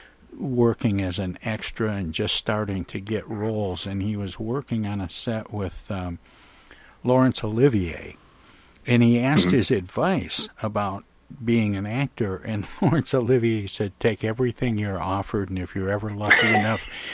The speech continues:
Speaker 1: to get offered two things at the same time, take the one that pays more money." <laughs>
Speaker 2: Yeah, it's funny because, it's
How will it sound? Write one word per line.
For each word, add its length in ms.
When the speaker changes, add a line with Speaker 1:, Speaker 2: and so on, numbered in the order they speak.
Speaker 1:
to 100
get 200
offered 580
two 180
things 380
at 140
the 100
same 420
time, 460
take 300
the 100
one 220
that 220
pays 360
more 220
money." 340
<laughs> 1300
Speaker 2:
Yeah, 420
it's 180
funny 320
because, 440
it's 160